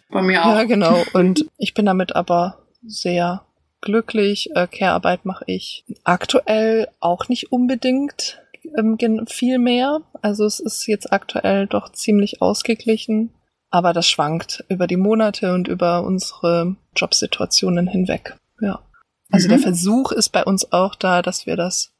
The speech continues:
Speaker 2: Care-Arbeiten fünfzig fünfzig schaukeln. Ja, also immer so, wie es halt realistisch ist.
Speaker 1: Ich denke auch, ne, dass man immer auf die fünfzig fünfzig kommt, das ist auch einfach utopisch,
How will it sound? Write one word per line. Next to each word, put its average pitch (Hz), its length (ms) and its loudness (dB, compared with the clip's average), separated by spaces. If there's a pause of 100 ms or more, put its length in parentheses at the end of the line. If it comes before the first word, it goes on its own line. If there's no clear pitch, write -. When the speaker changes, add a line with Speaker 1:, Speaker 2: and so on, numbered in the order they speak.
(320)
Speaker 2:
Care-Arbeiten 180 1120 0
fünfzig - 560 -6
fünfzig - 480 0
schaukeln. 170 720 0 (400)
Ja, 190 260 -2 (400)
also 170 320 -2 (400)
immer 196 320 0
so, 196 340 0
wie 196 40 2
es - 160 -2
halt 175 180 0
realistisch 160 560 0
ist. - 320 -2 (460)
Speaker 1:
Ich 196 160 -2
denke 190 320 0
auch, 190 180 -2
ne, 170 560 -4 (140)
dass 180 180 0
man 175 200 0
immer 202 340 2
auf 185 80 -4
die 196 120 2
fünfzig 196 460 0
fünfzig 208 420 0
kommt, 202 380 -2
das - 380 -2
ist - 340 -2
auch 180 120 -2
einfach 185 300 -2
utopisch, 208 840 -2